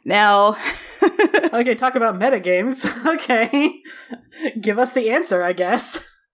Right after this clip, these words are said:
Speaker 1: I'm just saying, you might have something there. Whether or not you remember it, that's all up to you. So, Gwen, I guess make me an int check, 'cause you're thinking, "Oh, well, we could bring a book from the library and blah, blah, blah, blah, blah,"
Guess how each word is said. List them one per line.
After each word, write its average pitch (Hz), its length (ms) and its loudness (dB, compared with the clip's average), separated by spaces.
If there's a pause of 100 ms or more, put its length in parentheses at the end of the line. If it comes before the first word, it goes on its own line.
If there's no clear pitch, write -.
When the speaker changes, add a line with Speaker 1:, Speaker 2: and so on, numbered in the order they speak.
(160)
Speaker 1:
I'm 262 140 2
just 277 220 0
saying, 254 380 0
you 220 140 -2
might 233 260 0
have 262 240 -2
something 196 680 -2 (120)
there. 175 540 -2 (640)
Whether 190 340 0
or 175 60 0
not 175 200 0
you 165 140 -4
remember 220 420 0
it, 208 140 -2
that's 440 220 -2
all 440 200 2
up 427 120 -4
to 359 100 -2
you. 330 480 0 (480)
So, 165 840 0 (180)
Gwen, 165 360 -4 (120)
I 185 40 -6
guess 160 280 -4
make 165 200 -4
me 165 120 2
an 143 80 0
int 214 500 0
check, 370 600 0
'cause - 160 -4
you're 190 80 0
thinking, 196 300 -6
"Oh, 277 280 -2
well, 240 120 -2
we 226 80 -2
could 240 140 -10
bring 262 160 0
a 240 40 -2
book 277 180 -4
from 247 120 -6
the 214 80 -4
library 277 480 0
and 220 120 -4
blah, 277 100 -4
blah, 285 120 -2
blah, 262 200 -6
blah, 262 220 -2
blah," 208 280 0